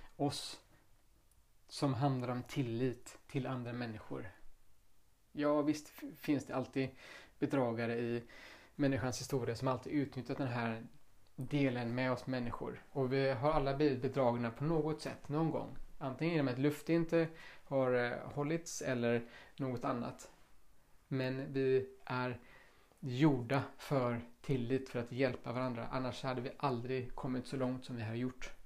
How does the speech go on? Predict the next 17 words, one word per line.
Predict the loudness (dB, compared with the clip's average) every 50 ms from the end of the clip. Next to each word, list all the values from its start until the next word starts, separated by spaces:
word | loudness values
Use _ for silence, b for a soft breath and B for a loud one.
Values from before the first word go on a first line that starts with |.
| -18 -18 -20 -12 -6
om | -6 -6
vi | -4
inte | -2 -2 -2 -2 -2 -2 -2
hade | -2 0 2
litat | 2 0 0 0 -4 -8 -6
på | -6 -4 -4
varandra. | -2 -2 -4 -4 -6 -8 -10 -12 -14 -16 -18 -14 B B B B B B B
Så | B -4
vi | -4
ska | -2 -2 -4 -4
fortsätta | -2 -4 -4 -4 -4 -4 -4 0 2 2
göra | 4 4 4 2 2
det | 0 -2
här. | -4 -6 -6 -10 -10 -12 -12 -12 -14 -18 -20 -20 -20 -20 -20 -20 -20 -20 -20 -18 -16 -12 -8 -6
Vi | -4 -4
ska | -2 -2 -2
fortsätta | -2 -2 -4 -4 -4 -6 -6 -2 0 0 0